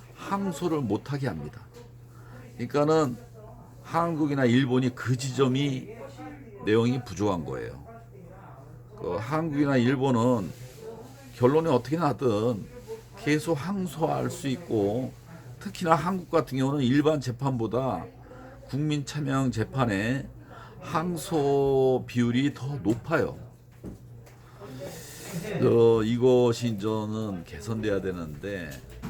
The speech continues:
아, 그러한 것을 받아들이지 못하고 서양은 유죄로 하려면 기준이 높다라는 거.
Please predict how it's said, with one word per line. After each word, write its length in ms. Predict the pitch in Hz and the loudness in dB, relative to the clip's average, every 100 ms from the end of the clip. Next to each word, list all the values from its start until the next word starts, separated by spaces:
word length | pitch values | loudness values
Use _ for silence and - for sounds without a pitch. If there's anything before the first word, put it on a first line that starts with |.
| - | -10
아, 400 | 95 95 98 92 | -6 -4 -4 -6
그러한 480 | - 123 143 139 139 | -2 4 6 4 4
것을 460 | 123 120 123 117 107 | 2 2 2 0 0
받아들이지 520 | - - 98 110 110 | -6 -6 -4 -4 -2
못하고 720 | 117 90 98 92 80 82 113 117 - - - - - - - - | -2 -2 -2 -2 -4 -4 -6 -8 -12 -16 -16 -16 -18 -18 -18 -14
서양은 840 | - 196 180 156 143 156 151 135 - - - - 95 | 0 4 6 6 4 4 2 -2 -10 -16 -16 -12 -4
유죄로 560 | 110 131 123 170 156 | 0 2 8 8 8
하려면 680 | 143 156 143 113 110 120 104 | 4 4 4 2 0 -2 -6
기준이 440 | - - 90 110 151 | -12 -12 -8 -4 -4
높다라는 720 | 131 85 - 95 90 90 | -4 -8 -6 -4 -4 -6
거. 60 | 67 | -10